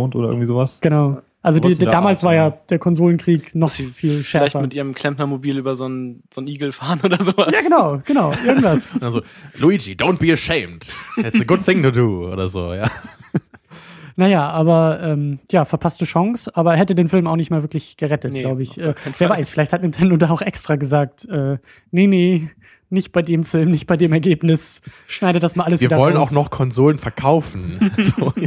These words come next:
Speaker 2: Ja, zehn Jahre davor gab's ja schon mal einen Videospiel-Crash. Da ist ja der ganze Markt implodiert.
Speaker 4: Ja?
Speaker 2: Weil der Markt, ja, ja, in Anfang der achtziger und dann kam eben Nintendo und konnte da wieder den Markt rehabilitieren.
Speaker 4: Weil
Speaker 2: Vielleicht
Speaker 4: keiner mehr Bock hatte auf dieses Tennis da mit den, dieses zwei D Tennis.
Speaker 2: Nee,
Speaker 4: Wie
Speaker 2: da
Speaker 4: heißt das
Speaker 2: gab's,
Speaker 4: denn nochmal?
Speaker 2: da gab's ja
Speaker 3: Pong.
Speaker 2: schon Atari
Speaker 4: Wie
Speaker 2: und
Speaker 4: heißt
Speaker 2: sowas.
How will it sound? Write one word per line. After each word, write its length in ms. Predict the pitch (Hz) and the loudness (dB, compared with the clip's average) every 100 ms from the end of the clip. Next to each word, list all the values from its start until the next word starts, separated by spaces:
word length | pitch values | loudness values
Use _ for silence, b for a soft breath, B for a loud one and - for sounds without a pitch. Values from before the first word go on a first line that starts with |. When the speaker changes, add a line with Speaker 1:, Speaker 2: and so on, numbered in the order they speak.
| - | -4
Speaker 2:
Ja, 280 | 196 151 139 147 | -2 0 -2 -4
zehn 240 | 180 185 | -2 2
Jahre 240 | 185 175 | 2 2
davor 320 | 175 170 190 190 | 0 0 0 0
gab's 200 | 208 - | 0 -2
ja 60 | |
schon 160 | 143 139 | -4 -4
mal 60 | |
einen 100 | 139 | -4
Videospiel-Crash. 720 | 135 135 131 - 131 - 135 - | -4 -4 -4 -6 -8 -6 -6 -6
Da 80 | |
ist 100 | 147 165 | -6 -2
ja 40 | |
der 80 | 156 | -2
ganze 220 | 160 170 | -2 -2
Markt 260 | 160 165 190 | -2 -2 -2
implodiert. 560 | 185 196 175 202 196 b b b b b | -4 -2 0 0 -2 b b b b b
Speaker 4:
Ja? 200 | - 123 | 0 2
Speaker 2:
Weil 80 | 147 | 4
der 100 | 160 | 2
Markt, 320 | 156 160 - | 2 0 0
ja, 120 | 147 | 0
ja, 120 | 202 185 | 2 2
in 180 | 165 170 | -2 -4
Anfang 280 | 175 - | -4 -2
der 120 | 156 165 | -2 -4
achtziger 280 | - 190 | -6 -6
und 80 | 147 | -2
dann 140 | 156 185 | 0 -2
kam 240 | - 180 | -2 -4
eben 200 | 175 175 | -2 -2
Nintendo 360 | 175 160 165 170 | -2 -2 -4 -4
und 120 | 160 | -4
konnte 240 | - 160 156 | -4 -4 -2
da 160 | 156 | 0
wieder 160 | 151 156 | 0 0
den 140 | 151 | 0
Markt 340 | 151 156 - - b b _ | -2 -2 -4 -20 b b _
rehabilitieren. 600 | 165 156 151 143 - 160 | 4 4 2 2 2 2
Speaker 4:
Weil 40 | 131 | 2
Speaker 2:
Vielleicht 220 | 120 143 | 0 2
Speaker 4:
keiner 120 | 127 | 2
mehr 140 | 123 117 | 4 2
Bock 160 | 139 | 2
hatte 160 | 127 120 | 4 4
auf 80 | 113 | 2
dieses 240 | 110 107 | 0 -2
Tennis 340 | - 127 107 - | 0 0 0 0
da 200 | 98 92 | 0 0
mit 160 | 95 | -2
den, 380 | 95 92 92 104 _ _ | -4 -6 -10 -14 _ _
dieses 240 | 98 92 - | -10 -10 -4
zwei 200 | 101 98 | -4 -2
D 140 | 104 | -4
Tennis. 320 | - 95 - | -6 -6 0
Speaker 2:
Nee, 100 | 170 | 2
Speaker 4:
Wie 40 | 202 | 4
Speaker 2:
da 80 | 160 | 4
Speaker 4:
heißt 80 | 160 | 2
das 100 | 170 | 0
Speaker 2:
gab's, 100 | 95 | -4
Speaker 4:
denn 80 | |
nochmal? 200 | 90 90 | -4 -2
Speaker 2:
da 80 | 151 | 0
gab's 220 | 147 185 | 2 2
ja 100 | 175 | 2
Speaker 3:
Pong. 20 | 202 | 0
Speaker 2:
schon 340 | 214 202 202 | 0 0 0
Atari 440 | 180 - 180 202 247 | -4 0 0 2 0
Speaker 4:
Wie 40 | |
Speaker 2:
und 40 | |
Speaker 4:
heißt 100 | 247 | 0
Speaker 2:
sowas. 400 | 247 277 165 - | 0 0 0 -2